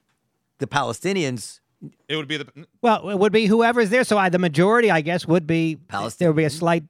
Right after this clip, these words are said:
Speaker 3: probably Palestinian majority
Speaker 1: And they,
Speaker 3: in that
Speaker 1: and they would
Speaker 3: situation.
Speaker 1: set the laws, and they would set the laws vis-a-vis gays and rights. I mean, like, you, you're worried about Ben Gvir. You're talking about, you're
Speaker 2: Well,
Speaker 1: talking about
Speaker 2: again
Speaker 1: people.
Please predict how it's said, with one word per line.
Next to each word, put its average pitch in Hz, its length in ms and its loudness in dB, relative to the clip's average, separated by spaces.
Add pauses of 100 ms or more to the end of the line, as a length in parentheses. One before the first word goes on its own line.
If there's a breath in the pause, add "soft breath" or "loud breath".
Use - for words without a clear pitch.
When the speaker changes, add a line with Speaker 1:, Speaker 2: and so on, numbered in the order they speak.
(140)
Speaker 3:
probably 156 480 0
Palestinian 135 640 -8
majority 139 440 -4
Speaker 1:
And - 20 -2
they, 123 40 0
Speaker 3:
in 127 140 -4
that 127 40 -6
Speaker 1:
and 120 120 -6
they 123 100 -2
would 147 140 -4
Speaker 3:
situation. 135 80 -6
Speaker 1:
set 143 160 -4
the 135 100 -6
laws, 101 680 -10 (580)
and 113 160 -10
they 110 60 -6
would 110 100 -8
set 110 160 -10
the 117 80 -10
laws 107 320 -6
vis-a-vis 101 760 -12 (400)
gays 117 460 -10
and 98 480 -12
rights. 120 460 -10
I 113 80 -10
mean, 120 160 -12
like, 127 160 -10
you, 156 160 -10
you're 170 140 -8
worried 202 120 -4
about 156 140 -6
Ben 143 140 -8
Gvir. 156 320 -6
You're 175 100 -4
talking 180 320 -4
about, 151 360 -2
you're 165 80 -6
Speaker 2:
Well, 180 100 -2
Speaker 1:
talking 202 100 -2
about 190 120 0
Speaker 2:
again 226 120 2
Speaker 1:
people. 170 260 -4